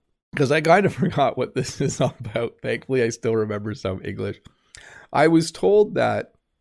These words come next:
and I agree with this, that, um, when you're doing something like this on the internet, um, a lot of people are familiar with it, but there's always new people. So I always try to remember there's some new people who might not know.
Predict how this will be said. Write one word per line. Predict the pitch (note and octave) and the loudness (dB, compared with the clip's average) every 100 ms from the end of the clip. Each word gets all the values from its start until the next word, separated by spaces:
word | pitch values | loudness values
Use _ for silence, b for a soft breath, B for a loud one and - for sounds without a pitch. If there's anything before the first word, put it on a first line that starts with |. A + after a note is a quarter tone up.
| _ _ _ _ C#3 | _ _ _ _ -2
and | C3 | 0
I | |
agree | B2 A2+ C#3 | 0 0 2
with | B2+ F#2+ | 0 -2
this, | G2+ - | -8 -6
that, | A#2 A2 - B B B B _ | -4 -4 -6 B B B B _
um, | A#2 A2+ A2 | -2 0 -2
when | B2 C3+ | -2 0
you're | B2+ | -2
doing | A2 C#3 D#3+ D3+ | 0 0 0 -4
something | - B2 A#2 C3 A#2+ A#2 - _ _ _ | -4 -4 -4 -6 -6 -8 -12 _ _ _
like | A#2 A#2 - | -4 -4 -4
this | A2 - | -8 -4
on | G#2 G#2 | -2 -2
the | |
internet, | G#2 A#2 A2+ G2+ F#2 _ _ _ _ _ _ _ _ | -4 -4 -4 -6 -8 _ _ _ _ _ _ _ _
um, | G2 G#2 G2+ G#2+ b b _ _ - | -8 -6 -6 -10 b b _ _ -2
a | C3 | 2
lot | B2+ C3 C#3+ | 6 6 6
of | C#3 | 2
people | C#3+ C3+ B2 | -2 0 0
are | A2+ | 0
familiar | - G#2+ A#2 A#2 G#2+ | -2 -4 0 0 -2
with | G2 | -2
it, | A2+ | -4
but | - G#2 | -6 -6
there's | B2 | -2
always | C3+ B2+ G#2 | 2 2 0
new | G#2 A2+ | -2 -2
people. | A#2+ G2 F#2 D#2+ A#2+ C#3 | -2 -8 -8 -10 -10 -16
So | - G#2 | -8 -8
I | |
always | - D3 F#3 | -4 -4 -4
try | - D3+ | -2 2
to | C3+ | 2
remember | A#2+ A#2 A#2 G#2+ | 2 0 -2 -4
there's | G2 F#2 | -6 -8
some | G#2 G2 G#2 | -8 -4 -2
new | C3+ | -2
people | C#3 B2 - F#2+ | -2 -4 -4 -10
who | G#2 G#2 | -8 -8
might | F#2+ G#2 - | -6 -8 -10
not | G2 F#2 - | -10 -12 -10
know. | G2 G#2 | -12 -12